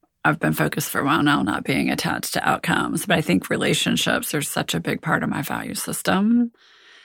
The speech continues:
that specific in that outcome piece, I've really tried to not hold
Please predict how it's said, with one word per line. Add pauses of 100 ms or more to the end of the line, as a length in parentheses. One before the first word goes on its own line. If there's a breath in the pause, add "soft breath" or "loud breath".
(240 soft breath)
that
specific
in
that
outcome
piece,
I've
really
tried
to
not
hold